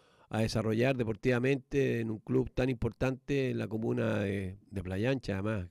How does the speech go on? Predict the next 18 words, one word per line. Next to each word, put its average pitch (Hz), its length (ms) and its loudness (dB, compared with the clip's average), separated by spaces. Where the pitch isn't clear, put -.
una 90 340 -8
comuna, 95 580 -8
una 101 100 -4
de 98 60 -4
las 92 100 -4
más 98 120 -4
grandes 101 380 -2
de, 92 140 -4
de 92 80 -6
la 92 120 -4
ciudad. 101 360 -4
Eh, 98 380 0
bueno, 151 380 4
y 123 260 4
volviendo 127 480 2
un 139 80 -4
poco 170 340 4
a, 117 400 2